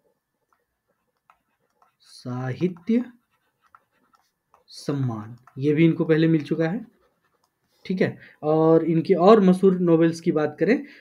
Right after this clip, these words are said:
तो एक इनकी बहुत मशहूर रचना रही है, An Atlas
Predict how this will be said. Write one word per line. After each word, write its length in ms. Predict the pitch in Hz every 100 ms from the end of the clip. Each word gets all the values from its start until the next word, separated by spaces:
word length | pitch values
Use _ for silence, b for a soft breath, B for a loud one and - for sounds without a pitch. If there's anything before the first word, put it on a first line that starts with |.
| _
तो 80 | -
एक 220 | 190 226 202
इनकी 220 | 180 180
बहुत 400 | 156 147 226 196
मशहूर 380 | 165 - 190 165
रचना 280 | 151 160
रही 280 | 151 135 135
है, 240 | 139 220 B B _ 160
An 260 | 165 220 - - _ _ _ _ _ _ _ _ _ _ _ _ _ _ _ -
Atlas 520 | 151 139 151 180 226